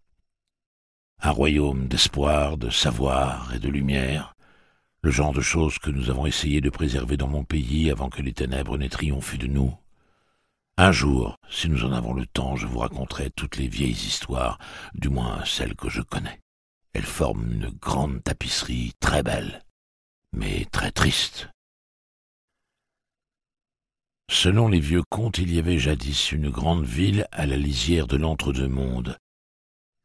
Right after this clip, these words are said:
Peut-être était-elle aussi grande que votre New York. Elle est sûrement en ruine aujourd'hui, si elle existe encore. Mais nous risquons d'y trouver des gens ou des monstres, ou les deux.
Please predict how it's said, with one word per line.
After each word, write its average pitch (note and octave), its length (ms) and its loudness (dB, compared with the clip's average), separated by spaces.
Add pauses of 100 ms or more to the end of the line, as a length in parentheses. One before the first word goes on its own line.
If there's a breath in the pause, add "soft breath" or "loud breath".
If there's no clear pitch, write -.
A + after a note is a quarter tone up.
(120)
Peut-être A#2 380 4
était-elle G2 320 2
aussi F2+ 300 -2
grande A#2 360 0
que G2 120 -4
votre E2+ 320 -4
New D2 180 4
York. B1+ 480 0 (540)
Elle - 180 0
est D#2+ 80 2
sûrement D#2 520 0
en - 20 -6
ruine B1+ 300 2
aujourd'hui, C2 600 -2 (140)
si - 220 -12
elle G#1+ 60 -6
existe G1+ 360 -6
encore. C#2 440 -4 (1400 soft breath)
Mais D#2+ 60 4
nous E2 120 6
risquons E2+ 360 2
d'y E2+ 120 0
trouver D2 280 2
des C#2 140 4
gens C2+ 400 2 (840)
ou - 80 -2
des D2+ 120 6
monstres, D#2 640 2 (520)
ou C2+ 100 0
les C#2 140 2
deux. - 280 -4